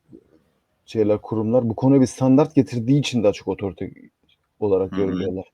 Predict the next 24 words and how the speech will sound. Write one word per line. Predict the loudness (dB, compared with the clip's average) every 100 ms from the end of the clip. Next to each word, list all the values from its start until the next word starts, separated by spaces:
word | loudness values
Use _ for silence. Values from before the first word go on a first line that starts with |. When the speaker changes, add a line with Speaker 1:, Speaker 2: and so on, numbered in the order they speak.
| _ _ _ _ -4
Speaker 2:
Ama | -2 -2
şöyle | -2 -2 -2
bir | -4
şey, | -2
yani | 0 -2 -4 -2
bilgi, | 0 2 2 -2 -4
bilgi | -6 -4 -4 2
doğadadır | 6 6 6 4 2
abi. | 2 0 -2
Yani | -2 -2 -2 -6 _ _ _
bir, | -4 -2 0 -2
bir, | -2 -4 -8 -8
mesela | -2 -2 -2
bir | -4
kuşun | -4 -4 -4
nasıl | -6 -4 -6
uçtuğuna | -6 -6 -2 0
bakarsın, | 0 -2 -4 -6
incelersin, | -6 -6 -2 0 -2 -4 -8
bilgi | -6 -4 -4
oradadır. | -4 -4 -6 -4
Yani | -4 -4 -8
kuşun | -14 -16 -16 _
kanadındadır. | -4 -2 -4 -4 -6 -6 -16